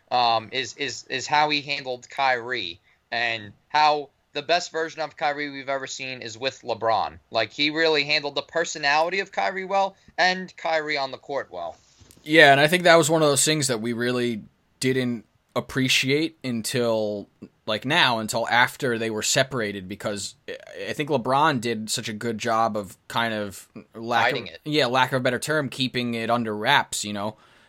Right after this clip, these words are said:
Speaker 2: and keeping it in, uh, him under control. Um, and, you know,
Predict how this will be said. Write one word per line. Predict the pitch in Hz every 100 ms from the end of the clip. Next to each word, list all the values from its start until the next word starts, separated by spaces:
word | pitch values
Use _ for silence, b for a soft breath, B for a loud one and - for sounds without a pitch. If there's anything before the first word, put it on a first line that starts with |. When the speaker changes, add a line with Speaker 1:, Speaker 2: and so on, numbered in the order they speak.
| b
Speaker 2:
and | 107 107
keeping | - 117 120
it | 117
in, | 117
uh, | 113
him | 120 123 123
under | 120 110
control. | - 101 - 127 147 104 - _ -
Um, | 82 104 101 95 98 - _ _ _ _ _
and, | 107 107 104 107
you | 113
know, | 95 107